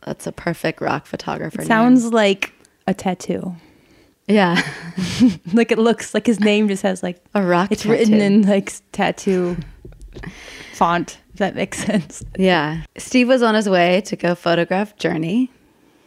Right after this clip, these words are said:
Speaker 1: He's the tour photographer for Journey, Journey right now,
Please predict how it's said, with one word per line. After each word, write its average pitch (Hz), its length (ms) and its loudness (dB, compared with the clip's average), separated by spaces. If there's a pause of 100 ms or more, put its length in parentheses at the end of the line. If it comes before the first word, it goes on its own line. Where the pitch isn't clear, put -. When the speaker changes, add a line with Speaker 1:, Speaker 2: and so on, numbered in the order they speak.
(180)
Speaker 1:
He's 170 640 0
the 185 120 0
tour 175 260 0
photographer 165 680 0
for 226 160 0
Journey, 165 420 -2
Journey 170 340 0
right 175 180 0
now, 175 360 0